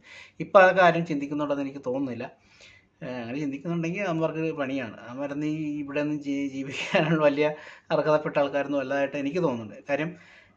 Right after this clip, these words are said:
ഏ, ഇത്രയും, ഏ, അവൈലബിൾ ആയിട്ട് സയൻസ് പോലും നമ്മുടെ മുന്നിലേക്ക് തുറന്നു വെച്ചിരിക്കുകയാണ് പുസ്തകങ്ങൾ, സോഷ്യൽ മീഡിയ അല്ലെങ്കിൽ നമ്മുടെ ആയിട്ടുള്ള ഗാഡ്ജറ്റ്സുകൾ,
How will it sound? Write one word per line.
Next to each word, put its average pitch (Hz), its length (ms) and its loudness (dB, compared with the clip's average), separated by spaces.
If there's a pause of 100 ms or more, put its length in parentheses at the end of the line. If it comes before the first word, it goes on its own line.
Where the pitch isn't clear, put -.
(100)
ഏ, 147 80 -4 (240)
ഇത്രയും, 180 420 6 (200)
ഏ, 185 100 -4 (220)
അവൈലബിൾ 156 340 8
ആയിട്ട് 147 260 6
സയൻസ് 147 320 2
പോലും 151 240 2
നമ്മുടെ 143 300 2
മുന്നിലേക്ക് 131 440 -2 (160)
തുറന്നു 131 280 0
വെച്ചിരിക്കുകയാണ് 120 520 -6
പുസ്തകങ്ങൾ, 113 420 -8
സോഷ്യൽ 113 340 -12
മീഡിയ 113 240 -10
അല്ലെങ്കിൽ 110 380 -12 (200)
നമ്മുടെ 110 260 -14
ആയിട്ടുള്ള 110 240 -14
ഗാഡ്ജറ്റ്സുകൾ, 107 720 -12